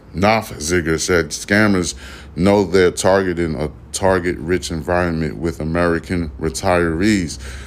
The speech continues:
The internet has opened wider avenues of fraud that criminals can use to steal from the country's elderly population. The scammers, they are manipulative. They are,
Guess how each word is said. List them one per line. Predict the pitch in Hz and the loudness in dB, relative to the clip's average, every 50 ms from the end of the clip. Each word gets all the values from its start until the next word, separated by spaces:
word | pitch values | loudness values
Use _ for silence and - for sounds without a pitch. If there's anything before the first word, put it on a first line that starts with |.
| - - | -8 -4
The | - 85 73 | -2 0 2
internet | 92 110 113 110 107 107 104 101 95 | 2 2 2 4 2 2 2 2 2
has | 95 107 113 117 113 101 - | 2 2 2 2 2 0 0
opened | - 107 104 - 90 92 90 90 | 2 2 2 2 0 -2 0 2
wider | 95 98 98 95 90 76 | 4 4 4 4 2 2
avenues | 73 92 95 92 87 85 85 87 87 85 78 80 | 4 4 2 2 0 -4 -6 -4 -4 -4 -4 -4
of | 80 78 | -4 -6
fraud | - - - 87 85 85 85 82 - | -6 -4 0 2 2 2 2 0 0
that | 85 80 78 - | -2 -2 -2 -4
criminals | - - 101 101 98 92 90 85 80 | -4 -2 0 0 0 0 -2 -4 -4
can | - - - 90 82 85 | -6 -6 -6 -4 -4 -2
use | 87 98 104 101 95 | 0 0 0 0 -2
to | 104 - - | -4 -8 -10
steal | - - - 101 104 101 92 | -12 -4 0 2 4 4 2
from | - - 95 90 87 82 78 73 - - - - - - - - - | 0 -2 -4 -4 -4 -4 -6 -8 -12 -20 -20 -20 -20 -20 -16 -8 -6
the | 76 73 | -6 -4
country's | - - 104 98 92 - - 92 87 87 80 - | -2 0 0 0 0 0 -2 -4 -4 -4 -4 0
elderly | - 95 92 85 87 87 85 85 85 82 | 2 2 2 2 0 -2 -2 -2 -4 -4
population. | 78 - - - 90 85 - - 85 85 92 98 - 87 - - 73 64 - - - - - - - - - - | -6 -6 -2 2 2 2 2 2 2 4 4 4 4 2 -2 -8 -12 -10 -6 -4 -4 -2 -2 -4 -6 -10 -10 -6
The | - 82 | -4 -2
scammers, | 80 - - - 107 113 123 117 107 95 90 92 95 - - - - - - - - - - - - - | -2 0 0 2 2 4 4 2 2 0 -2 -2 -4 -6 -10 -12 -16 -20 -20 -20 -20 -20 -20 -20 -4 2
they | - 92 92 | 4 4 4
are | - 87 92 90 | 6 4 4 4
manipulative. | 87 87 82 85 87 95 110 110 - 92 87 85 80 - - - 82 76 69 67 62 - - - - - - - | 2 0 0 0 2 2 2 2 2 0 0 0 -2 -4 -4 -2 -2 -2 -2 -4 -8 -12 -16 -20 -20 -20 -18 -16
They | 65 67 87 85 85 | -4 0 2 4 4
are, | 87 85 85 82 | 4 4 2 0